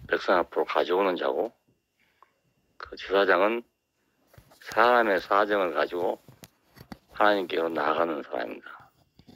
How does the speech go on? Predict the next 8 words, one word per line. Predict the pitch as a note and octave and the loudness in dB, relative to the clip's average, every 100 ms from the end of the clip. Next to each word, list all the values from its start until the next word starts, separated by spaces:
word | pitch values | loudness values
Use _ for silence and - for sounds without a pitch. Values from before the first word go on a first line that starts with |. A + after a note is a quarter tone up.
| _ _ _ _ _ | _ _ _ _ _
그래서 | - F#2 F#2+ F#2+ - | -2 0 2 0 0
이 | F#2+ - | -4 -8
구약 | G2 G2 E2 | 0 2 0
시대에, | - F2+ G2 G#2+ - - - _ _ _ - - - - - _ _ - | 0 2 2 0 -8 -20 -20 _ _ _ -20 -20 -20 -20 -20 _ _ -14
어, | E2 | -6
이 | E2+ E2 | -4 -4
두 | - A2+ | -2 0
사람에게 | A#2+ A2+ G#2 F#2 F#2 G2+ | 4 4 4 4 4 4